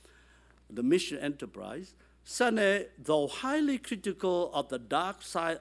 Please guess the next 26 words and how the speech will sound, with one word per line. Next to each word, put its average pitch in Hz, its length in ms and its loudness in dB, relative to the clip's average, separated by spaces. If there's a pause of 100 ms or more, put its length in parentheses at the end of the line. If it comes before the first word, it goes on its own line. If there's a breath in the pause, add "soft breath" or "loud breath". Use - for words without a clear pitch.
of 127 220 -4
Christian 180 600 -2
missions, 175 680 -8 (440 soft breath)
including 226 680 2
their 165 120 0
complicity 196 880 0
with 151 240 0
Western 180 460 -2
colonialism, 143 1080 -2 (420)
and 104 200 -6
he 113 100 -6
provides 107 640 -6 (140)
ample 143 460 -2
evidence 107 540 -10
of 101 200 -14
this 113 220 -10
in 107 140 -10
this 95 220 -16
book, 190 380 -8 (760 loud breath)
sternly 254 720 4
chides 170 680 4
secular 190 460 0
historian 120 880 0 (100)
and 135 260 0 (100)
faint-hearted 170 920 -2
Christians 117 680 -10